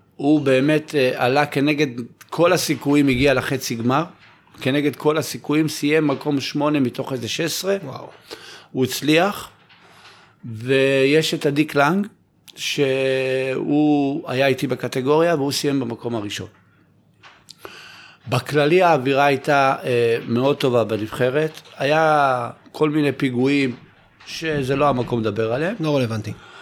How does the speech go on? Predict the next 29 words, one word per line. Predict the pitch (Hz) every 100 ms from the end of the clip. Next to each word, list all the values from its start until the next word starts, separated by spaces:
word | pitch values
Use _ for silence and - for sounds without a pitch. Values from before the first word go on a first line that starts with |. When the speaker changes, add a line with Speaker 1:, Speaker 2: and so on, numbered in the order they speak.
| -
Speaker 1:
אבל | 135 123 131
בכללי | 131 131 147 160
הייתה | 147 127 147
אווירה | 127 135 131
פצצה, | 127 - - 113 127 123 185 - - - - - _ - - - -
הייתה | 127 139
אווירה | 120 117 120
פצצה | - 110 127
בנבחרת. | 117 110 - 127 139 151 147 - - -
אה, | 101 104 104 104 104 101 104 104 104 113 - - -
אני | 117
יכול | 120 127
להעיד | 139 131 139
ש-, | 135 143 117 113 104 101 95 95 - _ _ _ - -
אתה | -
יודע, | 127 143
שואלים | - 123 139
אותי | 143 147
חברים, | 127 120 127 143
"למה | 127
אתה | 143
צריך | 165 151 156
מאמן? | 151 165 147
אתה | 117
גולש | 113 120 131 135
ארבעים | 123 135 127
שנה, | 143 135 104
מה | 90
מאמן?" | 110 120 117